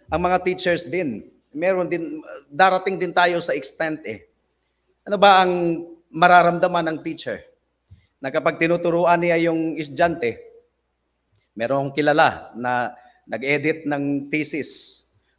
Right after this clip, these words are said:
Tapos malinaw yung kanyang instruction na ito ang gagawin ha, ito ang gagawin. Noong binalik yung thesis, malinaw yung instruction, hindi sinunod ng mga estudyante.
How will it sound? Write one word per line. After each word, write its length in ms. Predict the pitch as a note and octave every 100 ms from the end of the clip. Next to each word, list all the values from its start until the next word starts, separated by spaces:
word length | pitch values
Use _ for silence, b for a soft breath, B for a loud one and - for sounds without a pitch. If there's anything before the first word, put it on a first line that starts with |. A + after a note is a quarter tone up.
| -
Tapos 240 | A#2 D3
malinaw 400 | D3 D#3 E3+ F3 F3
yung 80 | F3
kanyang 240 | E3+ E3+
instruction 560 | F3 E3+ F3 E3+ F#3+ D#3+
na 80 |
ito 160 | D3+ D3
ang 160 | E3 D#3+
gagawin 320 | D#3+ E3+ F3
ha, 80 | F#3+
ito 240 | E3 E3
ang 80 | D#3
gagawin. 560 | D#3+ E3 E3+ F#3 E3+ b b b -
Noong 640 | D3+ F3+ F#3 F#3 E3+ C3+
binalik 400 | F3+ F3+ F#3 F#3+ F3+
yung 80 | F3
thesis, 720 | F3+ F3 G#3+ G3 - - - _
malinaw 640 | - D3+ F#3 B3 D4+ C#4 C4
yung 240 | B3 A3
instruction, 560 | A3+ - A3+ G#3+ - A3
hindi 240 | G3+ G#3
sinunod 400 | G#3 G3+ G#3 G#3
ng 80 | G3
mga 160 | G3 F#3
estudyante. 560 | E3+ E3+ E3 - C#3+ -